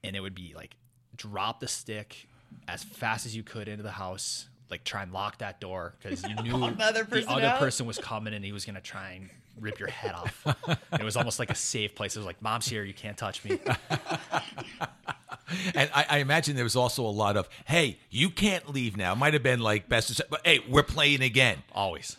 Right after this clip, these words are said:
Speaker 2: <laughs>
Speaker 1: Well, even, like, I know he, uh, there'd be days where, like, you have to go in the other room, and it'd be, like, ten minutes, like, alone, and just come back out. We'd meet up again after literally just about killing each other. "You wanna play again?"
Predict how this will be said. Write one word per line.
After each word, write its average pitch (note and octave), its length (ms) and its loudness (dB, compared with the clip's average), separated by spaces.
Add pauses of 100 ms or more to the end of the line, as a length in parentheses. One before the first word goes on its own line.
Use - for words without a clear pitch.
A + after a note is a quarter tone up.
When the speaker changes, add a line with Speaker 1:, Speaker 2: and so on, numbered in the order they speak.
(140)
Speaker 2:
<laughs> - 180 -6
Speaker 1:
Well, A#2 100 4
even, C#3 200 6
like, G#2 260 2
I G#2+ 60 -2
know A2 100 -2
he, G#2+ 360 -4
uh, E2 240 -8 (1000)
there'd A2 140 -4
be G2+ 100 -2
days F#2+ 320 -4
where, F#2+ 100 -4
like, E2+ 240 -8
you - 100 -12
have F#2 100 -10
to - 60 -18
go G2+ 100 -4
in F#2+ 80 -6
the F2+ 60 -4
other F2+ 160 -6
room, E2 240 -6 (320)
and - 20 -18
it'd F#2 140 -10
be, F#2+ 80 -10
like, E2+ 140 -12
ten F#2 200 -12
minutes, E2 400 -12 (340)
like, F#2 180 -12
alone, E2+ 460 -8 (140)
and E2+ 180 -14
just - 260 -12 (440)
come G#2 180 -8
back F#2 240 -6
out. F2 180 -6
We'd E2 160 -14
meet F2+ 300 -8
up E2+ 160 -8
again F2 380 -12 (680)
after F#2 320 -2
literally G2+ 480 -2
just - 220 -10
about F#2 240 -12
killing G#2+ 260 -12
each - 160 -14
other. D#2 240 -14 (840)
"You - 60 -14
wanna C3 60 -10
play E3 120 -8
again?" A#2+ 200 -8